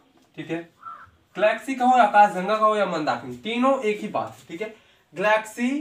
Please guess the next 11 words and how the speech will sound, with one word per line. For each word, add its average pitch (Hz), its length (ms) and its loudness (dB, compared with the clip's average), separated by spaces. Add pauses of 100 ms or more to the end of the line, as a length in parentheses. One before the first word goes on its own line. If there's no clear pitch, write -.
(2000)
के 262 140 -6
केंद्र, 247 680 -6 (360)
ठीक 202 160 -8
है, - 100 -10
गैलेक्सी 180 520 -4 (420)
के 233 120 -10
केंद्र 233 480 -6
से, 120 240 -12 (200)
केंद्र 170 460 -8 (1120)
के 156 220 -10
केंद्र 147 480 -12